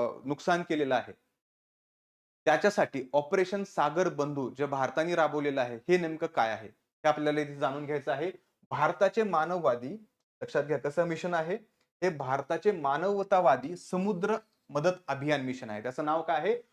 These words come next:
ऑपरेशन सागर बंधू. हे ऑपरेशन सागर बंधू आहे ते भारत जो आहे तो भारतीय महासागर क्षेत्रातील शेजारी देश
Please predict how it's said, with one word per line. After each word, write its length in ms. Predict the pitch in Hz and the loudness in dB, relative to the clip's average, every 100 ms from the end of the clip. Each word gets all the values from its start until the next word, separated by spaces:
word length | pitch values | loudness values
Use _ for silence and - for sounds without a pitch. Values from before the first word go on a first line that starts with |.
| _ | _
ऑपरेशन 580 | - 147 190 185 180 196 | 2 2 2 0 0 -4
सागर 440 | 196 - 131 131 131 | 0 4 4 4 0
बंधू. 340 | 117 113 107 - _ _ - | -2 -8 -12 -14 _ _ 4
हे 60 | |
ऑपरेशन 500 | 226 240 196 185 208 | 4 2 -2 -2 -2
सागर 320 | 190 147 151 175 | 2 2 4 0
बंधू 280 | 160 156 | -2 0
आहे 280 | 147 123 151 | 0 0 -4
ते 600 | 202 _ _ 180 208 - - | -6 _ _ 6 6 4 -6
भारत 340 | 131 139 185 170 | 0 2 2 2
जो 60 | 160 | 0
आहे 240 | 139 135 | 0 -2
तो 140 | 131 | -4
भारतीय 720 | 160 139 131 139 - 185 175 180 | -6 -2 -2 -2 -4 -2 0 0
महासागर 520 | 143 143 143 143 143 | -2 -4 0 0 0
क्षेत्रातील 540 | - 143 131 131 123 151 | -4 -6 -2 -4 -2 -6
शेजारी 420 | - 135 135 135 | -4 0 2 2
देश 260 | 127 117 | 0 -4